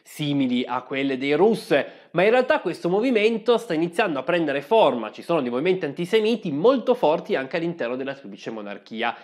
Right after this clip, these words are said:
e molti temono che questi movimenti possano prendere abbastanza potere alle prossime votazioni per iniziare ad imporre delle leggi del genere anche in questa zona. Insomma, tutto l'est dell'Europa inizia a essere una zona molto difficile dove vivere se si è ebrei.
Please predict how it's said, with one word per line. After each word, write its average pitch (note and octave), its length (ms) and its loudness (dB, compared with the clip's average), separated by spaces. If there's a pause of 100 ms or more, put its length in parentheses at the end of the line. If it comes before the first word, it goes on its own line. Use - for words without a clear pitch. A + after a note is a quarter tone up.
(160)
e D3+ 80 -2
molti A3 280 4
temono A#3+ 320 2
che - 140 -4
questi G#3+ 240 2
movimenti G3+ 540 2
possano G#3 440 -2
prendere D3+ 340 0
abbastanza E3+ 680 0
potere F3 320 0
alle B2 140 -2
prossime F3 340 -4
votazioni D#3+ 640 -2
per C3 160 -6
iniziare C3+ 840 -4
ad D#3 180 -4
imporre E3 440 2
delle B2 180 -2
leggi C#3+ 280 -2
del C3+ 180 -4
genere G#2+ 440 -10
anche A2 400 -8
in C#3 140 -8
questa A2 380 -12
zona. G2+ 320 -12
Insomma, E3+ 440 0 (320)
tutto F3 680 2
l'est D3+ 540 -2
dell'Europa C3 840 0
inizia B2+ 400 -6
a - 20 -2
essere B2 460 -6 (320)
una C3+ 220 -4
zona D#3+ 220 4
molto G#3 360 4
difficile E3 640 -6
dove C3 220 -2
vivere G2 580 -10
se D3 240 -6
si G#2 220 -12
è - 280 -14
ebrei. F2+ 600 -14